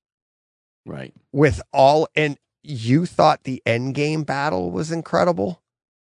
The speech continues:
Speaker 1: Right.
Speaker 2: It's like watching that take place over multiple universes, multiple pe-,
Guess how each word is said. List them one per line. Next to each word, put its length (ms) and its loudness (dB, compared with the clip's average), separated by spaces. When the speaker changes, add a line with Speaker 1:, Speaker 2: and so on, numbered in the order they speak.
Speaker 1:
Right. 140 -4
Speaker 2:
It's 180 -2
like 180 0
watching 600 2
that 340 -2
take 240 -2
place 400 0
over 220 0
multiple 540 0
universes, 760 -2
multiple 720 2
pe-, 200 -4